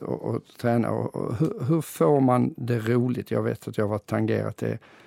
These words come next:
för, men hur, hur blir det roligt? Du har sagt någonstans, gör det, eh, svåra till en vana, men, men, men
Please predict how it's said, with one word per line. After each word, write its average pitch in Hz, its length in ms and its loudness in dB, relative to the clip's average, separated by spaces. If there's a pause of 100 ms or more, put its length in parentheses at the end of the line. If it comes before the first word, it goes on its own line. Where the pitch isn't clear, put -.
(220)
för, 117 200 2
men 117 120 2
hur, 147 200 2 (120)
hur 156 100 2
blir 139 440 2
det 117 100 -2
roligt? 117 240 0
Du 135 60 4
har 139 140 6
sagt 120 320 0
någonstans, 113 460 0
gör 113 180 4
det, 110 180 0
eh, 110 140 0 (360)
svåra 110 360 0
till 110 140 -4
en 104 100 2
vana, 113 340 4
men, 123 240 4
men, 135 280 4
men 135 380 0